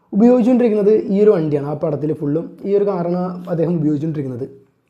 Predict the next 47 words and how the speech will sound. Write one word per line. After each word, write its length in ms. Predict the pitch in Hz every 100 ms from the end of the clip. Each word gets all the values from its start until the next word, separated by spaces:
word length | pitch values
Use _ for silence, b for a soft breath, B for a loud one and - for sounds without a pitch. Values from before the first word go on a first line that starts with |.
| _
അപ്പോൾ 180 | 190 254
ഈ 120 | 254
ഒരു 80 | 269
വണ്ടിയെ 260 | 294 254 254
പറ്റി 120 | 262
പറയുവാണെങ്കിൽ 600 | 262 240 254 240 220 226
ഇത് 100 | 226
ഒരു 160 | 220 233
ടൈമിൽ 380 | 226 208 202
ടാക്സി 480 | 202 196 185 180 233
സെഗ്മെന്റിലെ 360 | 220 170 170 175
ആൾക്കാരൊക്കെ 400 | 175 160 151 170
അത്യാവശ്യം 340 | 143 147 170
എടുത്തിരുന്നു. 360 | 135 123 123 123 - _ b b b -
ആ, 120 | 180
ടാക്സി 300 | 190 180 214
പ-, 100 | 202
പർപ്പസിനായിട്ട് 640 | 254 - 190 180 196 185
ആൾക്കാർ 280 | 185 175 175
കൂടുതൽ 300 | 175 165 165
ഈ 20 |
ഒരു 80 | 160
വണ്ടി 180 | 156 147
എടുത്തിരുന്നു. 500 | 139 147 127 180 B B B 220
Coliss-ൻ്റെ 340 | 247 254 277
ആ 80 | 277
ഒരു 160 | 269 269
ലുക്ക് 260 | 254 214
വൈസ് 180 | 254 220
ഒക്കെ 100 | 240
ഇഷ്ടപ്പെടുന്ന 320 | 254 226 233
ആൾക്കാർ 200 | 220 214
ഈ 40 | 220
സാധനം 280 | 214 202
എടുത്തിരുന്നു. 400 | 185 151 147 185 - B B
But 180 | 226 240
ഈ 100 | 254
ഒരു 100 | 277
വണ്ടിയുടെ 320 | 269 226 226 226
പരാജയത്തിൻ്റെ 600 | 202 185 185 190 185 185
പ്രധാന 400 | 170 156 165 185
കാരണം 500 | 180 160 147 160 175
എന്ന് 140 | 180
പറയുന്നത് 480 | 180 135 131 127 175 - _ _ _ _ _ _ _ _ -
ഈ 140 | 196
ഒരു 80 | 240
വണ്ടിക്ക്, 340 | 240 165 131